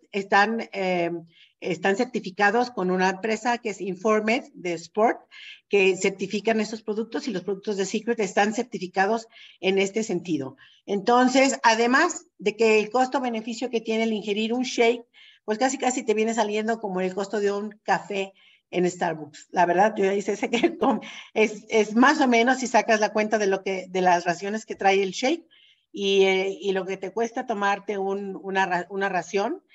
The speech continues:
pues es casi lo que te cuesta un, un café en, en el Starbucks. Es, el costo-beneficio es bastante bueno. Y bueno, este es una, el shake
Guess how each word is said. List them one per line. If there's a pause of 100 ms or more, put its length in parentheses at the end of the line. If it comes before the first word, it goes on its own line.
(360)
pues
es
casi
lo
que
te
cuesta
un,
un
café (120)
en,
en
el
Starbucks.
Es,
el
costo-beneficio
es
bastante
bueno. (600)
Y
bueno,
este
es
una,
el
shake